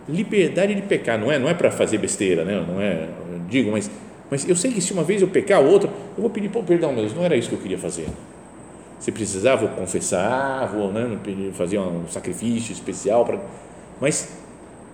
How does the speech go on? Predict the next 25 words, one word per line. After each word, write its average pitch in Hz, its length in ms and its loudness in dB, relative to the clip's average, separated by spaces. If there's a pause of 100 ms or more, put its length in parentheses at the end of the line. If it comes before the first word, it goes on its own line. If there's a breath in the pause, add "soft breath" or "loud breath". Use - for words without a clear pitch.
(120)
Deus 196 220 0
já 180 100 0
me 214 140 -4
perdoa 160 560 0
de 180 100 -6
antemão, 180 380 -4
porque 117 240 -6
Ele 190 80 -2
me 156 140 -2
ama, 170 260 -4 (1400)
porque 120 200 -4
eu 151 80 0
sou 190 180 0
filho. 170 400 -4 (1400 loud breath)
Então, 113 220 -2
a - 20 -2
verdadeira 120 400 4
fonte 135 280 -4
da 117 80 4
liberdade 127 480 2
está 156 200 -2
em 135 80 -2
Jesus 101 300 0
de 107 100 -8
Nazaré, 139 540 4